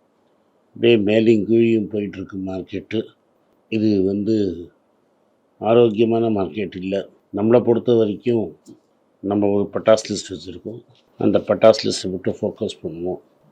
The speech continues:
டியூஸ்டே, வெட்னஸ்டே அன்னைக்கு நம்மளுக்கு நிறைய பட்டாஸ் லிஸ்ட்டு ஸ்டாக்கு ரொம்ப சீப்பாக கிடச்சிது. அது அப்படியே விழுந்துட்டே இருந்தது. டாடா மோட்டார் டி வி ஆர் அறுநூறு கீழே போயிடுச்சு.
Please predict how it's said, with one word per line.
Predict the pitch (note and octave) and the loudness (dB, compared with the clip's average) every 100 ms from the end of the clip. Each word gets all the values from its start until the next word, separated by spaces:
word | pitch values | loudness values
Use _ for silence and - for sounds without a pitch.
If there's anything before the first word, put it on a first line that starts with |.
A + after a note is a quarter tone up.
| _ | _
டியூஸ்டே, | B2 B2 - B2 | 2 2 4 2
வெட்னஸ்டே | G2+ G2+ - - G2+ | 2 0 -2 -2 -2
அன்னைக்கு | F#2 G2 | -2 -2
நம்மளுக்கு | A#2 G#2 F#2 F#2 A#2 A2+ | -2 -2 -4 -6 -2 0
நிறைய | F#2 G2 G#2+ | 0 0 0
பட்டாஸ் | G#2+ G2 G#2+ G2 - | 0 0 2 0 -2
லிஸ்ட்டு | F#2 - F#2+ F2 - _ _ _ _ _ _ - | -10 -8 -8 -8 -12 _ _ _ _ _ _ -18
ஸ்டாக்கு | - - G#2+ G#2+ A#2 A#2+ | -6 4 4 4 2 2
ரொம்ப | G#2 G#2 - | 2 -2 -4
சீப்பாக | G#2+ G2+ G2 | -4 -2 -2
கிடச்சிது. | F2+ F#2+ - E2+ A2+ - | -2 -6 -8 -8 -10 -10
அது | - _ - | -20 _ -2
அப்படியே | G2+ G#2 B2 | -2 6 6
விழுந்துட்டே | G#2 G#2 A2 A2+ A2 | 6 4 6 6 8
இருந்தது. | A2+ F#2 F2+ F2 F#2+ - _ _ _ _ _ | 6 6 -2 -6 -10 -16 _ _ _ _ _
டாடா | A2 A2 A#2 | 2 6 4
மோட்டார் | G#2+ A2 F#2+ | 2 0 -2
டி | A2 G#2 | -2 0
வி | G#2 A2+ | 4 6
ஆர் | G2+ | 6
அறுநூறு | F2+ G#2+ G2+ G2+ | 6 2 2 0
கீழே | - G#2+ | 0 0
போயிடுச்சு. | F2 F#2 E2+ - - | 0 -2 -4 -10 -18